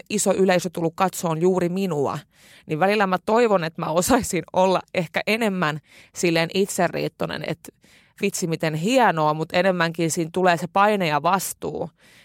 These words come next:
että nyt nää on tullut jollain julkisella liikenteellä tänne kuuntelemaan, että nyt mun, minun velvollisuuteni on tarjota heille jotain oikeasti silmiä avaavaa. Että tota, kyllähän se niinku läsnä on,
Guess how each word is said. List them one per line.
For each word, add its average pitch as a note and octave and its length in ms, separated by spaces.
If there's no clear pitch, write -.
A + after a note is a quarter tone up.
että E3 200
nyt G3 200
nää F3+ 120
on E3+ 80
tullut F3+ 260
jollain F3 340
julkisella E3+ 460
liikenteellä D3+ 680
tänne F#3+ 480
kuuntelemaan, F#3 800
että E3+ 180
nyt D#3+ 120
mun, D#3+ 240
minun E3 220
velvollisuuteni E3+ 800
on F#3 80
tarjota F#3 360
heille E3+ 380
jotain E3 400
oikeasti E3+ 380
silmiä E3+ 480
avaavaa. D3+ 600
Että E3 220
tota, E3 280
kyllähän F#3+ 320
se G3 80
niinku F#3+ 260
läsnä G#3+ 480
on, D3 340